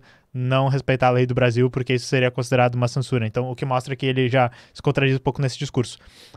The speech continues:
Mas o que eu queria lembrar pra vocês, que eu acho que é mais interessante a gente fazer, que esse é meio que o modo operacional de como o Elon Musk faz as coisas.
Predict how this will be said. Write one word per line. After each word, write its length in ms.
Mas 200
o 40
que 80
eu 40
queria 200
lembrar 320
pra 120
vocês, 320
que 120
eu 20
acho 140
que 40
é 40
mais 180
interessante 480
a 20
gente 120
fazer, 340
que 80
esse 140
é 60
meio 340
que 140
o 280
modo 800
operacional 720
de 200
como 800
o 480
Elon 220
Musk 260
faz 240
as 100
coisas. 360